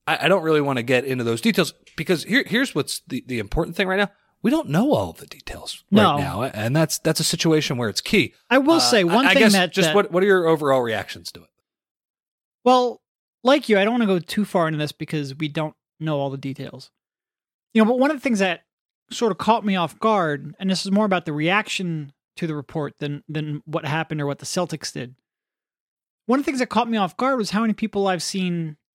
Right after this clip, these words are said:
Speaker 2: you know, after it was initially reported that this was a consensual relationship, I saw a lot of people respond that, you know, basically, "Oh, you're suspending him because he had an affair." Uh, and then they argue that that's personal life and they should stay out of it.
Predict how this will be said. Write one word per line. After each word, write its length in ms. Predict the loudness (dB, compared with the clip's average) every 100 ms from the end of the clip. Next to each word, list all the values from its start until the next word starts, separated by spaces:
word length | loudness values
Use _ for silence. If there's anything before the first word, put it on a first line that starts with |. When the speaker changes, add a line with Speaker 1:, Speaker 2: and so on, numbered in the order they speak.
| _
Speaker 2:
you 80 | -8
know, 80 | -6
after 280 | -2 -2 0
it 40 | 0
was 160 | 0
initially 300 | 0 0 -2
reported 520 | -4 -2 0 -2 -4 -10 _
that 160 | -8 -6
this 220 | -6 -8
was 140 | -8 -8
a 160 | -8
consensual 580 | -6 -6 -4 -6 -4 -4
relationship, 560 | -4 -4 -6 -12 -16 -18 _ _ _ _ _ _
I 40 | -4
saw 180 | 0
a 20 | 2
lot 200 | 2 2
of 80 |
people 280 | 0 -4 -2
respond 720 | -2 -2 -2 0 0 0 0
that, 240 | 0 -2 -4 _
you 80 | -6
know, 60 |
basically, 400 | -2 -2 -2 -4
"Oh, 140 | 0 2
you're 140 | 2
suspending 480 | -2 -4 0 0 2
him 160 | 0 -2
because 180 | -4
he 100 | -2
had 140 | -2 -4
an 60 |
affair." 360 | -6 -6 -6 -6 _ _
Uh, 60 | -12
and 180 | -6 -2
then 80 |
they 100 | -2
argue 240 | -2 -2 -2
that 140 | -4
that's 240 | -4 -8 -6
personal 420 | 0 0 0 -2
life 260 | 0 -2 -6
and 80 |
they 40 | -10
should 140 | -10
stay 160 | -8 -2
out 160 | 0 0
of 80 |
it. 200 | -2 -6